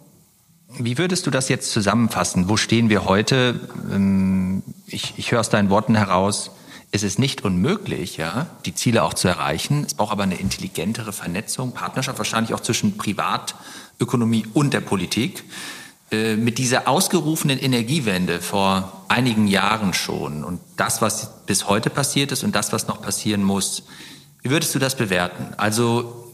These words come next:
läuft das so unter dem Motto, die Grundidee ist eigentlich richtig, aber die Umsetzung ist in vielen Teilen schreckhaft? Ähm, oder wie, äh,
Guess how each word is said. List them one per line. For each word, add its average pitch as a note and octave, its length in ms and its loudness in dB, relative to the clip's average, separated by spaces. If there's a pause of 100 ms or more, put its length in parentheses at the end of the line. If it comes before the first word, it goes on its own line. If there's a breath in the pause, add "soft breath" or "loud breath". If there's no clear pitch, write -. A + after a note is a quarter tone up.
läuft C3+ 260 2
das C3 80 2
so C3+ 80 0
unter B2+ 160 2
dem A2 140 2
Motto, A#2 560 0 (200)
die A2+ 100 2
Grundidee B2+ 540 2
ist B2 140 0
eigentlich G#2 360 0
richtig, D3+ 600 -2 (120)
aber G#2+ 120 0
die G#2 80 -4
Umsetzung C3 640 0
ist - 100 -4
in G2+ 100 2
vielen B2 300 0
Teilen A2 500 2 (260)
schreckhaft? - 760 -2 (760 loud breath)
Ähm, G#2+ 460 0
oder A2+ 300 0
wie, A2 220 2
äh, - 80 -6